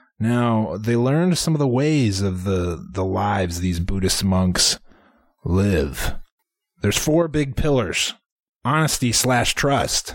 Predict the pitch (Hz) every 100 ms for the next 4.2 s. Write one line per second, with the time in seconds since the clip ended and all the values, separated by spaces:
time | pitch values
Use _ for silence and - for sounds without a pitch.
0 | - 104 113 127 131 123 - 147 - -
1 | - _ - - - 117 147 156 131 160
2 | 175 - 123 131 131 123 151 147 143 -
3 | 139 131 - 139 139 107 104 120 127 -
4 | 160